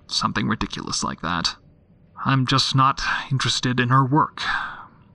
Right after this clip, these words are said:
At all. Which is en-, entirely irrelevant to my ability to solve this case. It's actually better that way. Given the circumstances of her disappearance and the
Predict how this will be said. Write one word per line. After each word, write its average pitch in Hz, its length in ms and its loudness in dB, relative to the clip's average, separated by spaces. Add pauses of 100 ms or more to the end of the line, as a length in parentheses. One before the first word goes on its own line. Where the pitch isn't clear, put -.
(320)
At 117 100 0
all. - 480 -2 (840)
Which - 200 2
is 147 220 2 (140)
en-, 131 240 -10
entirely 143 560 4
irrelevant 110 480 2
to - 80 -2
my 120 140 4
ability 107 440 0
to - 160 -4
solve 92 260 0
this 107 180 0
case. - 420 -2 (640)
It's 135 140 -2
actually 98 300 0
better 110 260 0
that 98 180 0
way. 98 260 0 (800)
Given 156 320 6
the 139 240 4 (800)
circumstances 110 1040 0
of 107 80 -2
her 113 80 -2
disappearance - 920 -2
and 107 240 -2
the 87 280 0